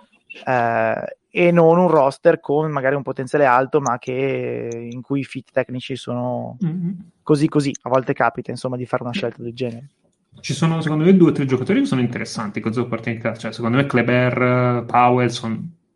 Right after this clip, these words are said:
Speaker 2: tutto sommato de-, dei bei giocatori. È che, in generale, poi s-, tutti, eh, sembra veramente un-, una banda di scappati di casa, ma, eh, com-, come diceva Faz, sono una banda che deve funzionare per permetterti di far giocare quel giocatore lì, perché alla fine anche Doncic è abbastanza un unicum, eh,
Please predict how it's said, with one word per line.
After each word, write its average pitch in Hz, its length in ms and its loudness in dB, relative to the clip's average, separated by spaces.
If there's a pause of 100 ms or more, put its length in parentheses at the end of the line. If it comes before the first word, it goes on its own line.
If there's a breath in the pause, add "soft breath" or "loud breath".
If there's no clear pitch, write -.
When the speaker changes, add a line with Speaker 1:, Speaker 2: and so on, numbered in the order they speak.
(400)
Speaker 2:
tutto 143 160 0
sommato 139 300 2
de-, 131 180 -2
dei 127 100 2
bei 127 160 2
giocatori. 120 600 0
È 196 160 2
che, 160 500 0 (320)
in 131 100 2
generale, 127 400 2
poi 123 140 -2
s-, - 160 -12
tutti, 120 840 0
eh, - 180 -4
sembra 135 260 -2
veramente 139 400 4
un-, 110 200 -4
una 120 140 -2
banda 120 240 -2
di 117 80 -6
scappati - 420 -4
di 127 100 0
casa, 123 240 2
ma, 127 300 0
eh, 139 320 -6
com-, 131 180 -10
come 123 160 -4
diceva 123 220 0
Faz, - 360 -4 (440 soft breath)
sono 160 680 2
una 147 360 0
banda 151 280 2
che 131 60 2
deve 135 120 4
funzionare 135 460 0
per 131 200 -4
permetterti 127 440 -2
di - 60 -20
far 117 160 -4
giocare 120 460 -2
quel 117 140 -2
giocatore 113 340 -4
lì, 135 140 4
perché - 300 -8
alla 123 140 0
fine 156 160 0
anche 120 160 -2
Doncic 127 340 0
è - 60 -6
abbastanza 117 540 -6
un 123 60 6
unicum, 117 400 4
eh, - 180 0